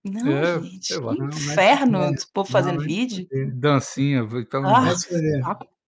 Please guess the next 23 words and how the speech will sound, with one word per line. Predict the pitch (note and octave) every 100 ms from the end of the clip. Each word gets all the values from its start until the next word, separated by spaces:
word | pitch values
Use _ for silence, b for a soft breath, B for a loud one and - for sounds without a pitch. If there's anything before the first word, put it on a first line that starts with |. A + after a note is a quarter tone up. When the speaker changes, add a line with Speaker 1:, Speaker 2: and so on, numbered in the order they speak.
| _ _ _
Speaker 3:
Vai | -
Speaker 2:
Mas | C3+ D#3+
Speaker 3:
se |
Speaker 2:
enfim. | E3+ C3+ A#2
Speaker 3:
fuder. | - -
Speaker 1:
O | A#3+
governador | D#4+ E4+ F4 D#4
de | F4
Minas | D#4+ D#4 E4 B3 -
fez | A3
dancinha | G3 G3+ D#3+ G#3+ F#3+ E3+ D#3+ E3+ F3
do | F3+
Speaker 2:
Ah, |
Speaker 1:
TikTok, | - F3+ F#3 F#3 D#3+ C3+
Speaker 2:
véi, | B2+ B2 B2
é |
a | A#2+ A#2+
Speaker 1:
véi. | G3+ E3+ - C3+
Speaker 2:
fi-, | G3+ A#3 B3+ - - _ G#3 C#3 B2+ B2 B2+
é | C3 B2+
a |
vida, | G#2+ A2+ A2
né? | A2+ A#2+